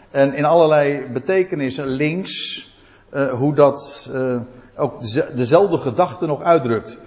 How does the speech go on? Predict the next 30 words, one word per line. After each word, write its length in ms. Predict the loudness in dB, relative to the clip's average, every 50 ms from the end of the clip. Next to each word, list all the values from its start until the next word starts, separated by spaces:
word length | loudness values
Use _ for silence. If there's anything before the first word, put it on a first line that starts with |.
| -20 -16
Hè, 220 | -6 -6 -6 -4 -4
iemand 340 | -4 0 0 0 2 2
links 380 | 2 2 2 2 0 -2 -4 -2
laten 320 | 0 2 2 2 0 -2
liggen. 520 | -2 -2 -2 0 0 0 0 0 -2 -8 -10 -14 -20 -20 -20 -20 _ _ -20 -20 -20 -20 _ -20 -20 -20 -20 _ -8
Links 540 | 0 2 2 2 2 0 -4 -8 -12 -12 -10
is, 440 | -10 -10 -10 -10 -12 -16 -16 -18 -20 -20 -20 _ _ _ _ _ _ _ _ _ _ _ _ _ _ _ _ _ _ _ _ _ _ _ _ _ _ _ _ _ _ -6
iemand 260 | -4 -4 -2 0 0
die 140 | 0 0 2
links 280 | 0 0 0 -2 -4
is, 420 | -6 -10 -10 -10 -12 -16 -18 -20 -12
eh, 200 | -6 -4 -4 -4
eh, 60 | -4 -6 -10 -16 -20 -20 -18 -14 -12 -10 -10 -10 -12 -12 -6
die 160 | -2 0 2
je 80 | 2 2
links 200 | 0 -2 -2 -4
laat 140 | -4 -2
liggen, 280 | -2 -2 -4 -4 -4 -6
die 120 | -6 -6
is 120 | -6 -6 -8
verlaten. 680 | -8 -6 -6 -4 -2 -2 -2 -2 -4 -4 -6 -8 -12
In 120 | -10 -10 -10
het 80 | -8
Engels 220 | -6 -6 -6 -6 -6
zeggen 220 | -8 -10 -10 -10
ze 80 | -10 -10
dan 220 | -10 -10 -8 -6
left. 420 | -6 -6 -6 -6 -12 -20 -20 -20 -20 _ _ _ _ _ _ _ _ _ _ _ -20 -18
Hm? 80 | -16 -16 -16 -16 -20 -20 _ _ _ -20 -20 _ _ _ _ _ _ _ _ _ _ _ _ _ _ _ _ _ _
Verlaten. 540 | -14 -8 -6 -4 -4 -4 -6 -8 -10 -16